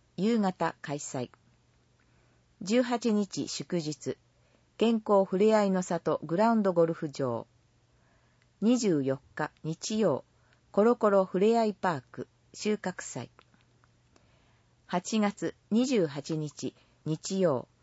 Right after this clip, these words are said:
高鷲駅北側ロータリ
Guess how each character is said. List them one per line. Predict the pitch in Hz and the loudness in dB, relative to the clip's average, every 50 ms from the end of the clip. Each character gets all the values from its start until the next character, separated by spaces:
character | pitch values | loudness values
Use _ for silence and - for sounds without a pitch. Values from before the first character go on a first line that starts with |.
| _ _ _ _ _ _ - | _ _ _ _ _ _ -4
高 | 196 208 - 240 240 | -4 0 2 2 2
鷲 | 240 247 233 - - 208 180 | 2 2 0 -2 -2 0 0
駅 | 151 - - 135 | 0 0 -4 -8
北 | - - - - 196 202 | -8 -8 -4 -2 0 0
側 | 202 202 190 185 180 175 | 2 4 4 4 4 4
ロ | 170 196 185 160 | 4 4 2 2
ー | |
タ | - - 131 120 | 0 -4 -6 -6
リ | 120 120 117 110 - | -6 -8 -12 -12 -16